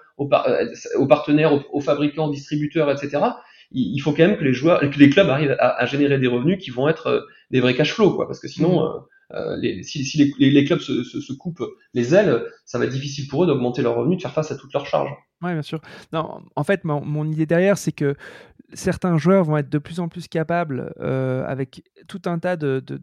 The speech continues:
Speaker 2: de data, de prouver que, euh, ils vont, euh,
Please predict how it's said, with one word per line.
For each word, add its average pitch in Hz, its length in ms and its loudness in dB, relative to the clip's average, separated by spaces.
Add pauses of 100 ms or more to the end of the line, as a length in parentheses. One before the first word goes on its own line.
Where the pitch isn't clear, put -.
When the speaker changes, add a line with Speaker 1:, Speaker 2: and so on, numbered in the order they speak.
(120)
Speaker 2:
de 135 80 -10
data, 156 420 -2
de 143 100 -2
prouver 170 560 -6 (260)
que, - 100 -6
euh, 131 840 -4 (100)
ils 143 140 -10
vont, 147 260 -4
euh, 123 400 -6